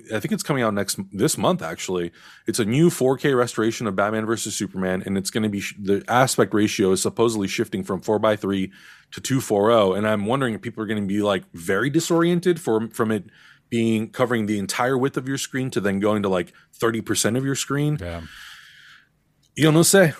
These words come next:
Speaker 1: We'll
Speaker 2: 'Cause
Speaker 1: see.
Speaker 2: it's, 'cause it's a little different <clears throat> when, you know, you talk about, uh, I think the first time my exposure to this was, um, was The Dark Knight, where some
Speaker 1: Yeah.
Speaker 2: of it was shot in imax, but that was literally just, there wasn't anything on the top and bottom. Now there is.
Speaker 1: Yep.
Speaker 2: Now there's not. The one that
Speaker 1: Exactly.
Speaker 2: really threw me off, I wanna say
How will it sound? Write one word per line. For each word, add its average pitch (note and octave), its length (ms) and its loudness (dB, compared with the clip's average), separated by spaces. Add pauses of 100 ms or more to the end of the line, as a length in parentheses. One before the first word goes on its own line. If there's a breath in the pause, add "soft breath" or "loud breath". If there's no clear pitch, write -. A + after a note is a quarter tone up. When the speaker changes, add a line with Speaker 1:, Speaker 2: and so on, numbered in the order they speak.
Speaker 1:
We'll B2 120 0
Speaker 2:
'Cause E3 80 4
Speaker 1:
see. D#3+ 140 4
Speaker 2:
it's, B2 120 -6
'cause D#3+ 320 -4
it's D3 80 -10
a E3 40 -6
little B3+ 180 -2
different E3 380 -4
<clears throat> - 20 0
when, C3 260 -2
you C3+ 100 -2
know, C#3+ 60 -2
you C3 100 -4
talk E3 220 -2
about, C3+ 340 0
uh, B2 160 -2
I - 40 -10
think D3+ 180 -10
the C3 60 -8
first C3+ 240 -8
time A2 100 -4
my A#2+ 140 -2
exposure A#2+ 340 -6
to A2 100 -6
this G#2 300 -6
was, G2+ 560 -8
um, G2+ 360 -6
was A#2 200 4
The - 100 -6
Dark F#2+ 240 -6
Knight, F#2 340 -8
where G#2+ 280 0
some - 180 0
Speaker 1:
Yeah. A2 60 2
Speaker 2:
of G#2+ 60 -6
it - 20 -8
was - 80 -4
shot A2+ 180 -2
in G2+ 60 -6
imax, G#2+ 420 -4
but B2+ 140 2
that F3 180 2
was C#3 120 0
literally B2+ 340 0
just, A2+ 320 -4 (480 soft breath)
there B2 80 2
wasn't C#3 320 4
anything C3+ 240 0
on B2+ 80 -2
the A2+ 60 -6
top A#2+ 180 4
and A2+ 100 -2
bottom. A2+ 360 4
Now A2 240 -2
there G#2 180 -4
is. A2 160 2 (140)
Speaker 1:
Yep. - 80 -18
Speaker 2:
Now A#2 220 2
there's G2+ 180 0
not. G#2 320 -2 (300 loud breath)
The C3+ 80 4
one F3 340 4
that C3 100 0
Speaker 1:
Exactly. F2+ 160 -2 (180)
Speaker 2:
really A3+ 360 6
threw D#3+ 160 0
me C#3+ 80 2
off, B2+ 160 2
I A#2 100 0 (100)
wanna A3 260 0
say C#3 440 -2